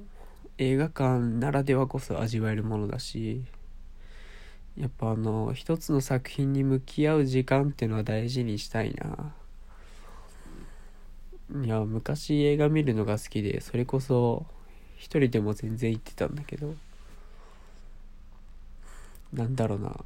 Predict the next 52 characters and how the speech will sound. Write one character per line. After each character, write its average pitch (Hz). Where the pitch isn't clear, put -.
も 113
う 107
な 107
ん 107
か 110
三 135
十 160
人 170
ぐ 170
ら 147
い 110
の 107
劇 110
場 107
で、 110
も 117
う 120
整 143
理 151
券 147
を 147
配 143
る 120
よ 101
う -
な 98
映 107
画 107
館 -
で、 151
な 120
ん 113
か -
決 -
ま 143
っ 175
た 180
席 175
っ -
て -
い 104
う 101
の 101
が -
な 113
く -
て、 -
時 120
間 151
に 165
な 160
っ 160